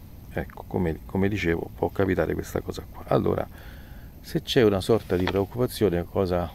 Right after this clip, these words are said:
posso fare? Beh, eh, a questo punto faccio l'R T H, quindi mi torna indietro,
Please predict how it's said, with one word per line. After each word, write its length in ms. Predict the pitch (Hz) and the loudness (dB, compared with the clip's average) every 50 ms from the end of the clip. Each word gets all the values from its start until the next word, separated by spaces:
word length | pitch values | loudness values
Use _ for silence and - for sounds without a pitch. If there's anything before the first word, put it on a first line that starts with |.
| - - | -12 -6
posso 320 | - - 90 82 - 98 87 | -2 -2 -2 0 -2 -4 -4
fare? 340 | - - - - - 85 | -2 -4 -4 -4 -4 -4
Beh, 280 | 87 107 107 98 78 - - - - - - - - - - - - - - - - - - - - - - - - - - - - - - - - - - - - - - - - - - | 0 2 2 2 2 2 -4 -12 -14 -14 -14 -14 -12 -12 -12 -12 -12 -12 -14 -14 -14 -14 -14 -14 -14 -14 -14 -16 -16 -14 -16 -16 -16 -16 -16 -16 -16 -14 -14 -16 -16 -16 -16 -14 -14 -12 -10
eh, 240 | - 107 101 107 117 | -8 -8 -6 -6 -6
a 120 | 113 107 | -6 -6
questo 280 | - - 131 - - 131 | -4 -6 -2 0 2 4
punto 260 | 131 127 95 - - | 4 4 2 2 0
faccio 360 | - - 80 82 - - 92 | 0 2 0 0 2 0 2
l'R 220 | 87 92 95 98 101 | 4 4 4 4 2
T 100 | - - | 2 4
H, 520 | 135 120 107 - - - - 127 127 131 - | 6 6 6 4 2 0 0 0 0 0 0
quindi 300 | - - 87 87 78 82 | -2 -2 0 0 0 0
mi 120 | 82 90 | 0 2
torna 260 | 85 87 90 90 98 107 | 2 2 2 2 2 0
indietro, 540 | 117 107 95 82 80 87 95 104 117 113 | 0 2 2 2 2 0 0 -4 -6 -6